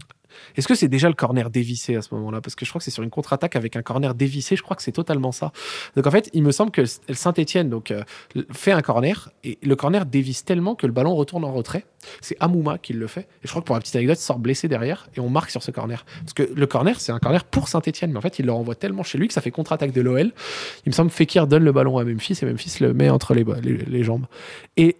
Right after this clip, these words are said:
et là, à partir de ce moment-là, on déroule. Et là, des buts dans tous les sens. Et tout le monde y va de son petit but. Nabil Fekir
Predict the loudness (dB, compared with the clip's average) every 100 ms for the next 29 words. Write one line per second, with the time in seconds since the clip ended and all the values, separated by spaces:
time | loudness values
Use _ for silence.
0 | 4 6 6 4 2 2 4 6 8 6
1 | 4 -2 _ _ _ _ _ _ _ _
2 | 6 6 4 0 -10 _ _ _ _ _
3 | 0 4 4 2 -2 _ _ -2 -2 -2
4 | -6 -6 -14 -20 _ -14 -2 -2 -2 -8
5 | _ _ _ -2 2 4 2 -6 -10 2
6 | 4 6 4 4 2 0 -4 -4 -10 -10
7 | -10 -14 _ -20 -20 -20 _ 2 4 4
8 | 4 0 -2 -4 -8